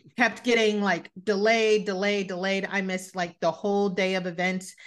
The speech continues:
that me and my friends had planned in New York, and I couldn't get in, like, um, uh, honestly, missed the night of events, too. Um, I couldn't get into my friend's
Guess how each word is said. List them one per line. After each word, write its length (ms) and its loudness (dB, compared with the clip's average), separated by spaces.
that 240 4
me 100 0
and 60 0
my 100 2
friends 340 -2
had 240 -2
planned 300 -4
in 80 -6
New 60 -4
York, 560 -2
and 480 -2
I 140 0
couldn't 580 -4
get 240 -4
in, 180 -6
like, 260 -4
um, 300 -4
uh, 120 -8
honestly, 380 -2
missed 240 -2
the 80 -2
night 220 0
of 100 -6
events, 360 -8
too. 280 -4
Um, 460 -2
I 100 0
couldn't 360 -4
get 120 -2
into 400 -4
my 220 -2
friend's 680 -4